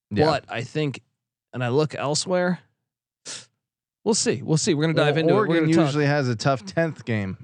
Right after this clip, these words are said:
Speaker 2: Yeah,
Speaker 1: elsewhere,
Speaker 2: yeah, like
Speaker 1: you
Speaker 2: this
Speaker 1: know?
Speaker 2: year, I think Oregon's got Georgia and B Y U.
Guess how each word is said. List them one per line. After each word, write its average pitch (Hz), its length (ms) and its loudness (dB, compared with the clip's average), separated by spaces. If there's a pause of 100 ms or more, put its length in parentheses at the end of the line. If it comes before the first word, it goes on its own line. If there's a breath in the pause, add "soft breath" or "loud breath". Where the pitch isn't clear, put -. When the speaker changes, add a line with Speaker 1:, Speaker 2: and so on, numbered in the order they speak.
(120)
Speaker 2:
Yeah, 147 180 2
Speaker 1:
elsewhere, 80 300 -8
Speaker 2:
yeah, 135 200 0
like 120 160 0
Speaker 1:
you 104 60 0
Speaker 2:
this 104 180 0
Speaker 1:
know? 160 60 0
Speaker 2:
year, 127 60 0
I 123 40 -2
think 131 160 -2
Oregon's 135 340 -2
got 123 220 -2
Georgia 139 520 0
and 143 280 -2
B 131 160 0
Y 131 200 2
U. 113 460 -2